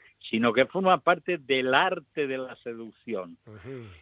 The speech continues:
Speaker 1: Es que, eh, eh, de verdad que, eh, se le ha dado al Kama
Speaker 2: ¿Cuántas
Speaker 1: Sutra una
Speaker 2: conquistas amorosas a
Speaker 1: connotación
Speaker 2: través de un buen plato o de una buena bebida, no, Alberto?
Speaker 1: Claro, una buena, la comida compartida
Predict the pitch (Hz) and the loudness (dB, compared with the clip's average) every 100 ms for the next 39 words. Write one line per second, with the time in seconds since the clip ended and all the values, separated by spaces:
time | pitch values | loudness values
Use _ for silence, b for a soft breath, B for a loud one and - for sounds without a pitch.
0 | _ _ 151 - 175 139 120 107 117 117 | _ _ -4 2 2 4 0 -6 -8 -8
1 | 104 107 104 117 123 131 147 208 160 165 | -8 -8 -8 -4 -2 0 2 2 0 -2
2 | 156 143 131 117 117 _ 107 107 185 185 | -4 -4 -8 -12 -12 _ -6 -2 -2 0
3 | 180 185 175 180 170 175 160 180 156 160 | -2 -4 -6 -8 -10 -10 -8 -2 0 4
4 | 190 - 160 170 165 160 - 135 135 127 | 2 4 0 0 -4 -2 0 0 2 4
5 | 147 151 160 156 165 - 135 143 131 156 | 4 6 6 6 4 2 0 2 4 4
6 | 151 147 147 147 147 147 127 139 147 147 | 4 6 6 6 4 4 4 4 4 6
7 | 156 170 143 127 131 147 131 143 123 113 | 6 6 4 2 4 4 4 4 2 -2
8 | 131 139 104 117 151 208 220 220 208 196 | -2 -2 -4 -6 -6 -2 0 2 2 0
9 | 196 185 190 175 196 165 170 143 156 170 | -2 -4 -4 -4 -2 -4 -4 -4 -4 -2
10 | 190 175 170 156 143 139 190 190 165 165 | 0 0 -2 -2 -2 0 0 0 0 -2
11 | 156 | -4